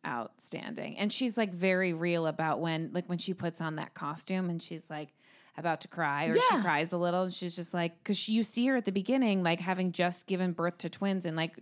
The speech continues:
Speaker 1: learning
Speaker 2: Mm-hmm.
Speaker 1: these, and, like, she can only do so much. And then she cha-, like, at the end, she's like, "I'm, I'm only eating fruits and vegetables.
Speaker 2: Yeah.
Speaker 1: And, like, I'm eating a vegan diet, no sugar, da, da, da, da, da."
Speaker 2: Yeah, no, no, 'cause it hurt every time she's, "No sugar, no meat,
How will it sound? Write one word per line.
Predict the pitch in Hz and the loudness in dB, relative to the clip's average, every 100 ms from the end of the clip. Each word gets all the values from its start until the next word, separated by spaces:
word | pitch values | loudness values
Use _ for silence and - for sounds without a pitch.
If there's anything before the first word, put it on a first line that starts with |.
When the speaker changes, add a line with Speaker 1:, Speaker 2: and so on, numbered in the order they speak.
| - | -4
Speaker 1:
learning | 175 180 180 | 0 2 2
Speaker 2:
Mm-hmm. | 180 | 2
Speaker 1:
these, | 170 160 - | 0 -2 0
and, | 175 | 0
like, | 165 - - - | 0 -6 -20 -16
she | - | -8
can | 147 | -4
only | 147 | -2
do | 175 196 | 0 0
so | - 220 | 0 2
much. | 196 185 185 - - _ - | 4 2 0 -8 -16 _ -12
And | 180 | -6
then | 180 | -4
she | - | -4
cha-, | 180 - 180 180 | -4 -2 -2 -2
like, | 170 - | -4 -6
at | - | -8
the | 180 | -2
end, | 175 170 | -2 -2
she's | 175 | -4
like, | 170 | -2
"I'm, | 175 180 - | 0 0 -2
I'm | 156 | -2
only | 147 165 180 | 0 2 0
eating | 165 165 165 160 160 - - - - | 2 0 2 0 -4 -10 -20 -20 -14
fruits | - 190 175 175 - _ - | 0 4 4 2 -10 _ -8
and | 170 165 | -4 -2
vegetables. | 160 151 - 160 156 151 156 - | -2 -2 -2 0 2 0 -2 -4
Speaker 2:
Yeah. | 247 208 165 | -2 -2 -4
Speaker 1:
And, | - 160 151 | -6 -4 -4
like, | 131 | -4
I'm | 131 170 | 0 0
eating | 165 160 | 0 0
a | |
vegan | 156 160 165 175 | 0 0 2 0
diet, | 160 156 156 156 | 0 0 0 0
no | - 170 170 | 0 0 0
sugar, | - 165 165 | 0 0 0
da, | 160 | -2
da, | 165 170 | -2 -2
da, | 165 165 165 | -4 -4 -4
da, | 143 151 | -4 -4
da." | - | -2
Speaker 2:
Yeah, | 294 285 | 0 2
no, | 262 262 226 | 4 4 2
no, | 240 196 180 | 0 0 -2
'cause | 240 | -2
it | 247 | 0
hurt | 240 285 | 4 2
every | 226 220 | 2 0
time | - 208 | 2 0
she's, | 185 190 | 0 -4
"No | 165 180 | -2 0
sugar, | 165 208 196 196 190 - _ _ | 0 2 2 0 -2 -10 _ _
no | 170 170 156 151 147 - | -2 2 2 0 -4 -2
meat, | 165 180 185 - | 0 2 2 -2